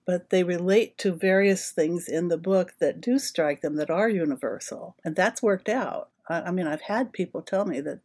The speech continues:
they really related, and I know that they weren't relating to the D I D. <laughs> They were relating to a lot of other things that contributed to the story. In the course of time, it has evolved,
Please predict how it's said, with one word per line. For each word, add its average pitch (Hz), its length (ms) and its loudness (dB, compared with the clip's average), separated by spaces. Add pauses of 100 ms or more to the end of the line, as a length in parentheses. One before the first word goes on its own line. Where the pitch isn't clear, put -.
(100)
they 180 80 -4
really 175 240 -2
related, 160 720 2
and 160 160 -2
I 151 120 0
know 180 240 4
that - 240 2 (160)
they 160 80 2
weren't 185 240 0
relating 170 420 0
to 156 140 -4
the 151 100 -2
D 175 220 0
I 147 140 0
D. 196 440 -2 (100)
<laughs> - 520 -6
They 208 240 8
were 202 160 8
relating 180 520 4
to 175 120 0
a 160 60 2
lot 160 260 -2
of 165 120 0
other 156 240 2
things - 640 -8 (180)
that - 180 -4
contributed 151 720 -4
to - 120 -8
the 131 140 -10
story. 101 480 -8 (1120)
In 175 200 -2
the 160 100 -4
course 240 540 0
of 185 180 -6
time, 165 680 -4
it 165 240 -8
has 170 280 -2
evolved, 151 760 -2